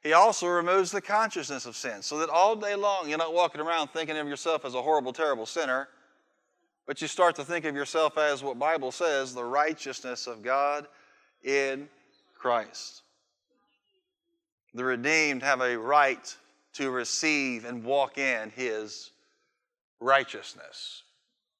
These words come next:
Hallelujah. You may have walked in here weary, but you're not going out weary in Jesus' name. That's right. I come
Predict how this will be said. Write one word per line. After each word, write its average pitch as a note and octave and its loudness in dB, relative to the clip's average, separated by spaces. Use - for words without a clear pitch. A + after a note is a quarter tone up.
Hallelujah. D#3 2
You A#2 -8
may D#3+ 2
have D#3 4
walked E3 6
in E3 0
here F3 4
weary, F3+ 4
but D3+ -6
you're F3 0
not F3+ 2
going F3+ 2
out F3+ 6
weary D#3 4
in C#3+ -2
Jesus' C3+ -4
name. C#3+ -2
That's D#3 6
right. E3+ 10
I D#3+ 8
come F#3 6